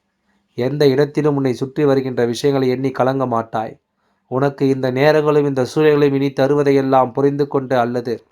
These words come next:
போதும். உன்னாலே நினைத்து பார்க்க முடியாத அளவிற்கு வெற்றியை தேடிய உன்னுடைய பயணத்தில் இனி எல்லாம் உனக்கு சரியாகவே நடக்கும் என்பதனை நீ தெரிந்து கொள்வாய். இனி எல்லா சூழ்நிலையும் உனக்கு ஏற்றது போல மாறுவதை நீ நிச்சயமாக புரிந்து கொள்வாய்.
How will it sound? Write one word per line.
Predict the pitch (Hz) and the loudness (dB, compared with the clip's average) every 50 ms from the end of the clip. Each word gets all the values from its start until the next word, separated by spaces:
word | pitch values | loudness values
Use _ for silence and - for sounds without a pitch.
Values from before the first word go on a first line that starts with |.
| _ _ | _ _
போதும். | - 135 143 143 131 - - _ _ _ _ - - - _ _ _ - | -2 0 0 0 0 -4 -12 _ _ _ _ -20 -20 -20 _ _ _ -10
உன்னாலே | 117 120 127 139 147 147 143 143 143 143 143 | -8 -6 -4 0 2 4 4 6 4 4 2
நினைத்து | 131 131 135 143 143 143 - 147 143 | 2 0 -4 -4 -4 -2 -4 -4 -4
பார்க்க | - 147 135 139 135 - - 131 | 0 0 0 0 0 -2 -6 -6
முடியாத | 127 131 127 127 131 123 123 123 120 117 | -6 -4 -4 -2 0 0 0 0 0 0
அளவிற்கு | 120 135 143 143 147 139 139 - 147 | 0 0 0 0 -2 -2 -2 -6 -6
வெற்றியை | 127 127 123 127 - 143 143 143 139 127 120 113 - | -4 -4 -6 -8 -8 -6 -4 -2 -2 -4 -4 -8 -6
தேடிய | 139 139 143 139 139 131 135 131 | -2 -2 0 0 -2 -2 -4 -4
உன்னுடைய | 123 127 127 120 123 120 117 113 - | -4 -6 -8 -6 -6 -6 -6 -4 -2
பயணத்தில் | 131 127 135 139 143 139 135 - - 120 110 104 120 131 _ _ _ _ _ _ - | -2 0 0 0 -2 -2 -4 -4 -6 -6 -6 -6 -10 -14 _ _ _ _ _ _ -8
இனி | 123 131 143 147 139 | -6 -4 -2 0 0
எல்லாம் | 139 135 139 139 139 139 143 147 143 | 2 2 2 4 4 4 4 4 2
உனக்கு | 139 135 131 135 - 131 | -2 -4 -4 -4 -8 -8
சரியாகவே | 117 - 127 127 139 147 147 143 143 139 147 147 147 147 | -6 -4 -4 -2 0 0 0 0 0 0 0 0 0 0
நடக்கும் | 131 131 135 135 135 - 143 131 131 | 0 0 -2 -4 -4 -8 -8 -8 -8
என்பதனை | 131 131 127 127 127 127 127 127 | -8 -4 -2 -2 -2 -2 -4 -4
நீ | 123 120 | -6 -8
தெரிந்து | 113 - 123 127 131 135 139 135 | -8 -6 -6 -6 -4 -4 -6 -6
கொள்வாய். | - 117 113 110 110 107 110 127 135 - _ _ _ _ _ _ _ _ - | -4 -6 -4 -4 -4 -4 -6 -8 -14 -20 _ _ _ _ _ _ _ _ -6
இனி | 135 143 156 151 143 | -6 -4 -2 0 0
எல்லா | 135 147 170 185 185 170 151 | 0 0 2 2 4 4 4
சூழ்நிலையும் | 135 - 170 170 170 165 156 156 151 151 147 143 | 2 0 -2 -2 0 2 2 2 0 0 0 0
உனக்கு | 143 139 139 - 139 131 | -2 -2 -2 -2 -2 0
ஏற்றது | 139 147 156 147 - 156 151 147 147 139 | 0 0 0 0 0 0 2 2 0 0
போல | - 151 143 139 135 | 2 0 2 2 2
மாறுவதை | 131 127 127 135 151 151 156 147 143 147 143 135 | 0 0 0 2 2 2 0 0 2 2 0 0
நீ | 131 127 | -2 -4
நிச்சயமாக | 120 120 113 - 143 139 143 143 143 139 139 135 139 131 | -10 -10 -6 -4 -4 -2 -2 -2 0 -2 0 -2 -4 -6
புரிந்து | - 135 131 131 135 135 131 | -6 -8 -8 -6 -8 -8 -8
கொள்வாய். | - 120 117 113 110 110 110 120 139 | -8 -8 -6 -4 -4 -6 -6 -8 -12